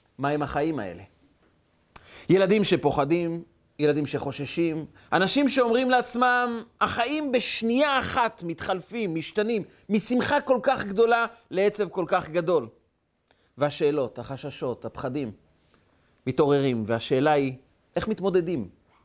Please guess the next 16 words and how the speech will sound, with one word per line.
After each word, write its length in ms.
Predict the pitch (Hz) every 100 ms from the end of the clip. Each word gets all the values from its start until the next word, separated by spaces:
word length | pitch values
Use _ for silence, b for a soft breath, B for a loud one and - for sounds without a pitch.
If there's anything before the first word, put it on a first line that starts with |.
| _
מול 140 | 131 123
השאלות 400 | 117 120 117 107
האלו? 240 | - - - _ _ _ _ _ _ _ _ _ _ _ _ _ - B B B B B _ -
מה 320 | 120 208 294
הגישה 540 | 294 208 247 - 262 262
של 200 | 240 214
התורה, 560 | 190 202 202 226 233
של 200 | 208 214
היהדות, 640 | 196 196 180 175 180 262 -
מול 220 | 214 220
אירועים 480 | 220 214 269 311 247
כאלה? 340 | 139 107 87 107 _ _ _ _ _ _ _ _ _ _ _ _ _ _ _ _ _ _ _
והאמת 360 | 143 180 226 294
היא 80 | 285
שכאשר 600 | 233 226 202 - 262 247
אנחנו 720 | 233 233 - 226 226 220 220